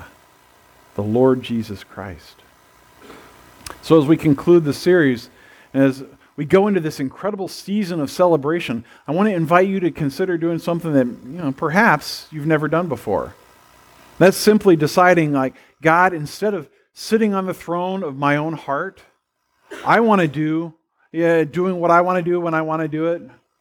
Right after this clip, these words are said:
you know, with who I want to do it, and, you know, as long as it doesn't hurt anybody."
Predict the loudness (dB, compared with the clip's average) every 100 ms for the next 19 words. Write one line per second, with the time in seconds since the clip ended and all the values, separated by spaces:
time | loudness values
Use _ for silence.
0 | _ _ -2 0 0 0 -6 0 4 4
1 | 4 2 0 0 0 0 0 -4 -8 -10
2 | _ _ _ _ _ _ 0 2 2 -2
3 | -8 -14 0 2 4 2 2 2 0 0
4 | 0 0 0 -2